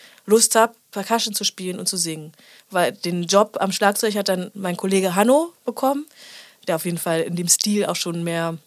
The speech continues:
unterwegs war und so. Und ja, dann hatte ich so das Glück, dadurch, dass ich eben noch andere Sachen konnte, <laughs> dass ich dann irgendwie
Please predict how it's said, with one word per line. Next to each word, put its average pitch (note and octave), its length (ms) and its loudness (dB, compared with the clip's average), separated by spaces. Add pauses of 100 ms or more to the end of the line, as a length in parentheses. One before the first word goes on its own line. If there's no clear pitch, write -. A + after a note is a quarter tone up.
(240)
unterwegs F3 500 -2
war G3 160 0
und G3 100 -4
so. G3+ 280 -2 (680)
Und F#3 160 -6
ja, F#3 260 -2 (180)
dann E3 140 -8
hatte D#3+ 180 -6
ich - 140 -6
so F#3 120 0
das G#3 200 4
Glück, A#3 480 2 (460)
dadurch, F#3+ 280 0
dass G3+ 160 2
ich F#3 140 -4
eben F#3+ 140 -2
noch F#3 300 -4
andere G3+ 260 0
Sachen A3 260 2
konnte, B3 320 2 (320)
<laughs> - 1200 2
dass G#3+ 100 6
ich G#3 120 2
dann G#3+ 200 4
irgendwie B3 580 -2